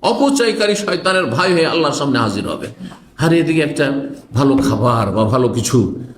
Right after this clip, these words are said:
আপনি গরিবকে দিতে পারছেন না, যারা পাড়া প্রতিবেশী। চিন্তা করতে হবে বিষয়গুলি, যে রবের কাছে সব কিছুর হিসাব হবে। এই নয় যে আপনাকে আল্লাহ পয়সা দিয়েছেন শুধু আপনার স্বার্থে,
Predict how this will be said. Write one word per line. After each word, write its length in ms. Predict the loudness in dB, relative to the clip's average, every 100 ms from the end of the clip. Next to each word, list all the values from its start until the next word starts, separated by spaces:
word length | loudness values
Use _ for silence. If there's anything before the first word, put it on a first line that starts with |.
| -6
আপনি 260 | -4 0 2
গরিবকে 400 | 2 2 2 0
দিতে 200 | 0 0
পারছেন 320 | -2 0 0
না, 120 | 2
যারা 200 | 2 0
পাড়া 220 | 0 0 0
প্রতিবেশী। 580 | -2 -2 -2 -2 -4 -8 -18 -20 -20 -20 -20 _ _ _ 0
চিন্তা 280 | 2 2
করতে 260 | 2 0 2
হবে 100 | 2
বিষয়গুলি, 440 | 2 2 0 -2
যে 80 | 0
রবের 300 | 0 0 0
কাছে 240 | -2 -2 -2
সব 320 | 0 -2 -2
কিছুর 220 | -2 2
হিসাব 280 | 2 2 -2
হবে। 440 | -4 -2 -2 -2 -6 -16 -20 -20 _ _ _ 0
এই 180 | 2
নয় 140 | 2 0
যে 100 | 0
আপনাকে 400 | 0 -2 0 -2
আল্লাহ 200 | -2 0
পয়সা 280 | 0 2 0
দিয়েছেন 240 | 0 0
শুধু 240 | 0 0 0
আপনার 360 | 0 0 0
স্বার্থে, 460 | -2 -6 -10 -14